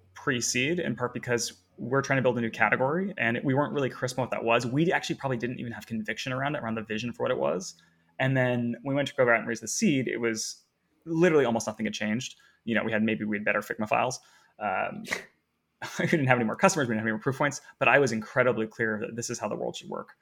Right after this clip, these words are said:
Um, and that level of belief, I think, came through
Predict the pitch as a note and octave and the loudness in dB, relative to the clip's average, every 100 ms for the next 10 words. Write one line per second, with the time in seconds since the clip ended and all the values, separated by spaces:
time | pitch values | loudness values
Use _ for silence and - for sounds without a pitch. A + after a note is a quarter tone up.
0 | _ _ - A#2 A2+ A2 B2 A#2 B2+ C3+ | _ _ -4 0 0 0 -2 6 8 8
1 | C3 - - A#2+ A#2 B2 A#2+ F#2 G#2+ G#2+ | 6 -4 -2 4 4 4 2 2 0 0
2 | G2+ - _ A2+ A2 A#2 D#3 F#3+ - C#3 | -2 -10 _ -6 -4 -2 -2 -4 -4 -2
3 | - F3+ G#3 - - - A#2+ A2 - G#2+ | 2 2 2 -4 -8 -2 -2 -2 -6 -6
4 | A2 A2+ C#3 D#3 | -2 -2 -2 -6